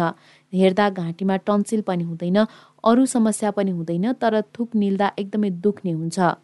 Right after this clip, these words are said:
घाँटी दुख्ने, निल्न गाह्रो हुने, बोल्दा गाह्रो हुने र स्वर परिवर्तन हुने हुन्छ। कसै कसैको आवाजमा परिवर्तन आउने हुन्छ। कतिपयको चाहिँ जन्मजात नै नाकको हड्डी बाङ्गो हुन्छ। शरीरको तौल ठिक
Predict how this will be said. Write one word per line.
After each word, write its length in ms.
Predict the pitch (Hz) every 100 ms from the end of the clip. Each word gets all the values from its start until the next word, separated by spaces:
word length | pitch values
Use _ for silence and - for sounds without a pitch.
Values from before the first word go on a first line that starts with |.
| _ 208
घाँटी 320 | 202 202 302
दुख्ने, 340 | 294 285 277
निल्न 320 | 247 226 233 233
गाह्रो 340 | 214 214 208
हुने, 320 | 175 170 208
बोल्दा 360 | 196 214 208 208
गाह्रो 320 | 196 190 185
हुने 240 | 170 175
र 120 | 208 196
स्वर 320 | - 226 226
परिवर्तन 560 | 220 196 190 180 180
हुने 220 | 175 170 165
हुन्छ। 240 | 165 170
कसै 420 | 254 285 247 262
कसैको 500 | 254 220 240 226 226
आवाजमा 680 | 214 196 190 190 190 190 190
परिवर्तन 580 | 180 175 165 170 165 165
आउने 220 | 160 160
हुन्छ। 240 | 160 165 175 - - - _ -
कतिपयको 540 | 226 233 226 226 226
चाहिँ 400 | 214 190 185 214
जन्मजात 640 | 196 202 208 196 190 190 208
नै 100 | 196
नाकको 500 | 185 180 - 185 170
हड्डी 300 | 175 170 190
बाङ्गो 400 | 180 180 190 202
हुन्छ। 240 | 180 165 190 202 - - -
शरीरको 500 | 226 226 247 240 240
तौल 440 | 233 214 214 208 -
ठिक 200 | - 226